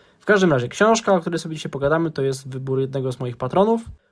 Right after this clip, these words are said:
Oczywiście pozdrawiam bardzo serdecznie i szczerze mówiąc, jest to powieść, o której chyba nigdy wcześniej nie słyszałem. I gdyby nie to życzenie, żebym tę książkę przeczytał, to pewnie bym nie usłyszał. Myślę, że jest duża szansa,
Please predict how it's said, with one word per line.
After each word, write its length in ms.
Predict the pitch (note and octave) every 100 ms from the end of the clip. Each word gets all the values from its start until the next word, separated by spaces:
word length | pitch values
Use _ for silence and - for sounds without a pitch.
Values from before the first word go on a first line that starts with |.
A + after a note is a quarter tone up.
| -
Oczywiście 360 | D3 D3 D3
pozdrawiam 380 | - C#3 C#3 C3+
bardzo 180 | C3 B2
serdecznie 540 | - C3 D#3 F#3+ A3
i 340 | G3+ F3 F#3+ F#3
szczerze 260 | - A3+
mówiąc, 380 | A3 F#3+ G#3 G#3 -
jest 340 | E3+ G3 -
to 80 | F#3+
powieść, 340 | F#3+ D#3+ F3
o 40 | F3+
której 220 | F#3 F#3
chyba 240 | G3 F3
nigdy 400 | D#3 F3 G3 F#3
wcześniej 420 | F#3 - F3 E3
nie 80 | D#3
słyszałem. 680 | D3 C#3+ D3 C#3 F3+ C4+ A#3+ _ _
I 120 | -
gdyby 360 | G3+ G3+ G#3+ G#3
nie 340 | G3 F3+ E3+ E3 F3+ F#3+ D#3+ D3+
to 120 | D3+
życzenie, 360 | C#3 C3+ E3 D3
żebym 180 | C3 C3
tę 80 |
książkę 240 | - D3 D3
przeczytał, 340 | - D#3+ A3
to 100 | A3
pewnie 260 | F#3+ G#3+ G#3
bym 140 | G3
nie 120 | F#3
usłyszał. 560 | F3 E3 D#3+ B2+ - D#3 -
Myślę, 280 | - A#2+ B2+
że 140 | B2
jest 340 | C3 C3 C3 -
duża 580 | - C3+ B2+ C3 A#2+ A#2+
szansa, 460 | A#2 B2 A2+ -